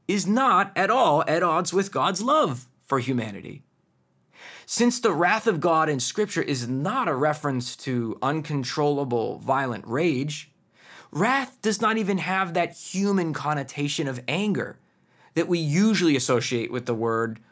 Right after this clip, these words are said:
when it is used in reference to God. Again, wrath is a reference to judgment, and Jesus himself clearly <laughs> teaches about judgment in multiple places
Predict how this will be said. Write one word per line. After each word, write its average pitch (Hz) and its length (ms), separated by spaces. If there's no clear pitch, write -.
when 123 180
it 120 100
is 110 140
used 117 240
in 110 100
reference 107 360
to 107 80
God. 156 480
Again, 190 400
wrath 214 600
is 202 200
a 185 120
reference 131 580
to 143 180
judgment, 131 640
and 139 160
Jesus 208 340
himself 127 560
clearly 247 720
<laughs> - 0
teaches 160 640
about 165 500
judgment 185 520
in 226 100
multiple 240 420
places 196 640